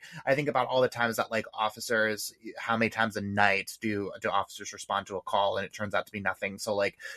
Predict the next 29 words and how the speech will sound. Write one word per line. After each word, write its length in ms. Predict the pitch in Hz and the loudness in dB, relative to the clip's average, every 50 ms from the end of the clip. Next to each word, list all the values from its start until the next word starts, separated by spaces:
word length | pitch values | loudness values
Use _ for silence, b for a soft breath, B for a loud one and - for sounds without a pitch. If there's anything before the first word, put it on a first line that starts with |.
| B B | B B
that's 480 | 127 139 139 151 160 - - - - - - 127 120 | 8 10 10 10 10 6 2 -4 -6 -6 -6 -4 -2
sure, 480 | 113 - - 135 127 123 123 123 113 - _ 127 | -2 2 4 6 6 6 6 4 2 -2 _ -2
okay, 420 | 123 - 117 117 104 101 104 95 - - | -2 2 4 4 4 4 2 -2 -6 -4
cool 420 | - 120 110 98 95 98 104 - - - - - _ _ _ _ | -2 0 2 2 2 0 -2 -4 -10 -14 -16 -16 _ _ _ _
for 120 | - 117 | -4 -2
me 360 | 110 110 104 98 95 95 95 B B B B B B | 0 0 0 0 -2 -4 -4 B B B B B B
as 140 | - 107 - | -4 -4 2
far 180 | - 123 117 107 | 4 6 6 6
as 120 | 98 - - | 6 4 0
I'm 140 | 113 110 101 | -2 -2 0
concerned. 560 | 113 107 98 - 107 98 95 95 95 95 - b b b b b - - | -2 -4 0 2 4 4 4 4 2 0 -4 b b b b b -2 0
Um, 300 | 113 107 104 104 101 - - | 2 2 2 0 -4 -6 -10
but, 340 | 135 117 - 135 127 - - | -8 4 6 6 6 6 4
like, 380 | 127 131 123 120 117 - - - _ _ - | 6 6 8 8 6 4 -2 -12 _ _ -4
the 140 | 127 131 123 | -2 -2 -2
f-, 180 | - - - - 92 | -2 -6 -12 -6 -4
uh, 240 | 98 101 - - 147 | -2 -2 -2 4 10
like, 260 | 143 139 123 - - - _ - | 10 10 10 10 4 -4 _ 2
that, 360 | 139 131 143 135 135 - - - - - _ _ - - | 10 12 12 12 12 12 8 -2 -20 -20 _ _ -6 -2
oh 120 | - 147 139 | 0 4 4
my 100 | 131 123 | 4 6
God, 220 | - 117 107 101 | 8 8 8 8
that 80 | 107 101 | 8 4
doesn't 180 | 104 - 107 | 2 2 0
make 140 | 101 95 - | 0 0 0
any 120 | 95 95 92 | -4 -4 -2
sense. 340 | - 95 87 87 87 - | 0 0 0 0 -2 -4
The 100 | - 104 | -2 0
fact, 180 | 107 107 101 | 0 0 0